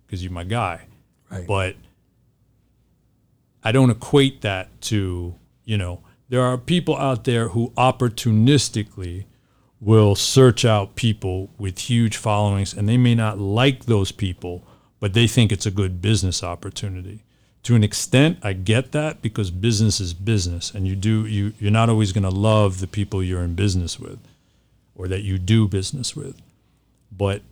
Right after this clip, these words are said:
Speaker 1: in the big picture, on a societal level, on a personal level, on a real world level, aside from business,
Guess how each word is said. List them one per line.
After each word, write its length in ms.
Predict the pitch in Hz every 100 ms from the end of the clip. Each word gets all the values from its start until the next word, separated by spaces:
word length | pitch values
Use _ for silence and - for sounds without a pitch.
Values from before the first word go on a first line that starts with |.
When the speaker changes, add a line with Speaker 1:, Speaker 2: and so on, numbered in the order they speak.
| _ _ _ _ _ _ _ _ -
Speaker 1:
in 140 | 101
the 60 | 90
big 340 | 92 135 147
picture, 520 | 156 170 - 95 98 -
on 120 | 110
a 40 | 92
societal 760 | - - - 107 117 135 147
level, 480 | 147 147 151 156 151
on 200 | 104 95
a 260 | 87 87 98 -
personal 540 | - 139 139 151 151 143
level, 520 | 147 143 151 147 139
on 120 | 107
a 100 | 95
real 440 | 92 110 135 131 110
world 480 | 107 120 143 151 147
level, 580 | 147 151 160 165 160 - _ _ _ _ -
aside 640 | - - 123 131 131 123
from 260 | - 143 131
business, 680 | 135 104 92 85 - -